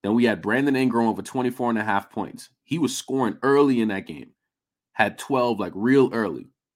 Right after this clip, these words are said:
Injures his ankle, out for the rest of the game. We had Jason Tatum over five and a half assists. He was getting those assists early.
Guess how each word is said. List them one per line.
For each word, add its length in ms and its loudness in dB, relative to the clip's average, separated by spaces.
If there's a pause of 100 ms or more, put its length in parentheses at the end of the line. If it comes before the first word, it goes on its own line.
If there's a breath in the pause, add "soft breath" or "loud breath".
(200)
Injures 320 2
his 160 -4
ankle, 440 -4
out 200 2
for 60 -6
the 60 -2
rest 280 -2
of 60 -2
the 40 -2
game. 280 -12 (1800)
We 140 0
had 140 -2
Jason 300 0
Tatum 320 2
over 160 0
five 320 0
and 100 -2
a 40 -2
half 240 -2
assists. 480 -6 (560 loud breath)
He 120 2
was 140 4
getting 240 2
those 180 2
assists 320 -2
early. 460 -4